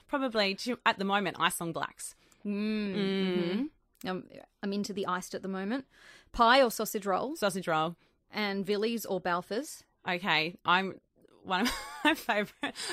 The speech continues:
Speaker 1: bakeries is the twenty-four Hour Bakery on, at the Parade, and this is a funny story. I grew up with Vincent Tizia, and you could find he and I there in our formative years having a <laughs> sherry pie or a sausage roll after, you know, a night out, being the Italian kids that we are and always needing to eat. So,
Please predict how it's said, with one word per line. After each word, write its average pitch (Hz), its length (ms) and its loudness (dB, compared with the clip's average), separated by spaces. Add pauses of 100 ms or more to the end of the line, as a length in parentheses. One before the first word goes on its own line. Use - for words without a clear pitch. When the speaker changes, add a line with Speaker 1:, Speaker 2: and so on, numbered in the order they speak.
(100)
Speaker 1:
bakeries 202 420 0
is 240 140 -4
the 208 100 -6
twenty-four 196 380 -6
Hour 165 160 -2
Bakery 170 380 -4
on, 170 220 -6 (300)
at - 160 -14
the 190 60 -8
Parade, 170 440 0
and 165 120 -6
this 185 100 -8
is 196 100 -8
a 190 60 -10
funny 165 300 -2
story. 165 340 -4
I 160 80 -2
grew 175 220 -4
up - 260 -4 (280)
with 170 140 -8
Vincent - 300 -8
Tizia, 165 480 -4
and 160 100 -6
you 156 80 -10
could 175 180 -12
find 165 300 -4
he 190 160 -4
and 160 80 -6
I 160 160 -4
there 165 160 -2
in 165 100 -4
our 160 220 -2
formative 170 460 -6
years 170 240 -6
having 165 240 -4
a - 20 2
<laughs> - 0 -
sherry 247 400 2 (300)
pie 240 260 4
or 254 120 4
a 233 40 -2
sausage - 480 -6
roll 208 260 -2 (360)
after, 190 500 0 (320)
you 220 140 2
know, 185 320 0 (120)
a - 80 -6
night 175 280 0
out, 165 240 -2
being 175 400 -4
the 165 100 -6
Italian 170 360 -4
kids 165 180 -10
that 165 120 -4
we 160 120 -8
are 160 180 -4
and 165 80 -6
always 160 240 -8
needing 156 240 -6
to - 220 -10
eat. 160 180 -4
So, 156 320 -6